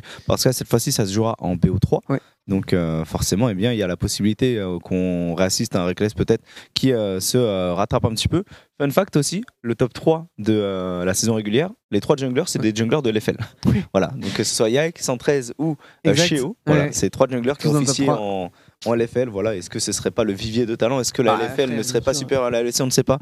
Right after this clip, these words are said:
Speaker 1: <laughs> En tout cas, voilà, c'est, on se précipite un petit peu, mais évidemment, voilà,
Speaker 2: Les
Speaker 1: c'était
Speaker 2: group
Speaker 1: la
Speaker 2: stage.
Speaker 1: stat à, à mentionner.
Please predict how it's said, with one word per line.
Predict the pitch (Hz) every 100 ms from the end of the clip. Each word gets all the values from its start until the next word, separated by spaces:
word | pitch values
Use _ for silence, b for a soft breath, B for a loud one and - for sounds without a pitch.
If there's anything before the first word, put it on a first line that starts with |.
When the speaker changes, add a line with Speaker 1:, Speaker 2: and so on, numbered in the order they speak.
| -
Speaker 1:
<laughs> | - -
En |
tout | - - -
cas, | - 170 B B B 175
voilà, | 123 120 101
c'est, | 113 110 107 101
on | 151
se |
précipite | - 170 156 -
un | 170
petit | - 147
peu, | 165 208 B B -
mais | 135
évidemment, | 123 127 127 147 165
voilà, | 117 131
Speaker 2:
Les |
Speaker 1:
c'était | 127 120
Speaker 2:
group | 104
Speaker 1:
la |
Speaker 2:
stage. | 131 131
Speaker 1:
stat | 110 98 90
à, |
à | - 131
mentionner. | 131 131 117 127